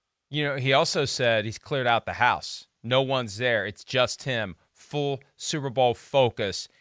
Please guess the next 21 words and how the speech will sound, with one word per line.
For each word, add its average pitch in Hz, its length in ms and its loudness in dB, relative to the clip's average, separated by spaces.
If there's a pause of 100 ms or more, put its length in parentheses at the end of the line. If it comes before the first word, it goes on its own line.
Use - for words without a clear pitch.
(160)
heading 127 340 0
into 120 220 -6
this 107 260 -6
game. 120 280 -4
He 214 120 -4
knows 120 240 -2
what 113 160 -6
kind 123 220 -2
of 95 80 -8
a - 40 -10
challenge 113 520 -4
it's 98 140 -12
gonna 110 200 -6
be. 151 240 -4 (280)
He 247 220 -2
knows 160 440 6
that 123 220 2 (180)
he's 165 220 0
got 131 240 4
Chris - 300 -2
Jones 135 540 0